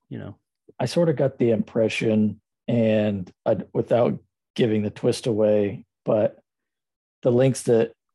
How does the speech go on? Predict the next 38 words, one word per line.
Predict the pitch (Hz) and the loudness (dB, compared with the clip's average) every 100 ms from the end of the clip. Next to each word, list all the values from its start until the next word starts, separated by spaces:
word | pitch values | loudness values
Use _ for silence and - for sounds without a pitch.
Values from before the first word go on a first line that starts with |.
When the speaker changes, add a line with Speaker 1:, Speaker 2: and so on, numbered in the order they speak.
| _ _ _ _ | _ _ _ _
Speaker 2:
he | - 156 | -4 0
went | 143 127 127 - | 4 4 2 -2
to, | - 123 117 113 110 107 _ _ _ - | 0 2 4 2 0 -2 _ _ _ -12
to | |
try | 160 147 | -4 0
to | 120 | 0
get | 113 123 | 0 -2
the | 113 | 0
money, | 107 117 113 104 107 - _ _ _ - | 2 4 2 2 -2 -6 _ _ _ -6
and | 120 107 | -4 0
that | 117 - | 0 0
he | - 117 113 110 104 _ _ - | -2 0 2 0 -2 _ _ -8
talks | 135 120 139 | -4 -2 0
about | 117 113 | 0 2
her | 117 | 0
spending | - 123 113 110 | -2 0 0 0
problem, | 110 107 104 | -2 -2 -2
but | 98 110 | -2 -2
he | |
seems | 107 123 113 - | -2 0 0 -2
to | 104 | -6
not | 107 110 - _ _ _ - - | -4 -4 -6 _ _ _ -14 -6
be | 147 | 0
wanting | 123 123 120 | 2 4 2
to | 110 | 2
stop | - - 117 - | -2 0 -2 0
it. | 110 - _ _ _ - - - | -4 -4 _ _ _ -20 -20 -18
Speaker 1:
Yeah. | - - _ | -18 -20 _
Speaker 2:
And | - 123 | -4 0
yet | 127 156 | 2 0
she | - 131 | 0 0
doesn't | 127 123 | 2 2
visit | 110 123 131 | 0 0 0
him | 127 110 | 0 0
once. | 110 117 120 113 - - | 2 2 2 0 -4 -8
Seems | - - 127 117 | -6 -2 -2 0
like | 123 110 | 0 0
it's | - 110 - | -2 -4 -6